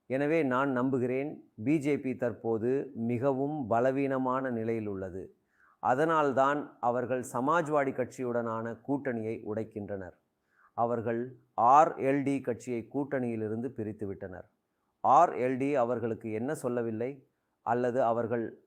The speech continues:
ஆர் எல் டிக்கு என்ன சொல்லவில்லை? மற்றொரு கட்சி இருந்தது, அவர்கள் அதையும் உடைத்துவிட்டனர். அல்லது எங்களுடன் இருந்த மற்ற கட்சிகளை அவர்கள் எடுத்துக்கொண்டனர். எனவே அவர்கள் அவர்களை எடுத்துக்கொண்டனர். ஏனெனில்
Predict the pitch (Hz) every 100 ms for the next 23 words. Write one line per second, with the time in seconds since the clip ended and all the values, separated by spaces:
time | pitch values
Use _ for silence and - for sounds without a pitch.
0 | _ 120 147 147 120 131 131 131 120 113
1 | 107 117 120 113 110 101 95 95 92 _
2 | _ _ _ _ _ 117 139 196 202 175
3 | 151 - 151 131 113 107 101 95 - _
4 | _ _ - 123 143 139 120 120 151 170
5 | 139 139 135 123 120 104 95 - _ _
6 | _ 123 139 139 139 151 170 180 196 185
7 | 160 156 143 131 - 151 123 - 160 147
8 | 147 127 123 123 113 123 143 127 113 104
9 | 95 92 _ _ _ 107 110 117 123 107
10 | - _ _ - 127 147 143 135 127 120
11 | 120 117 135 151 - 113 110 110 104 110
12 | 120 120 143 135 95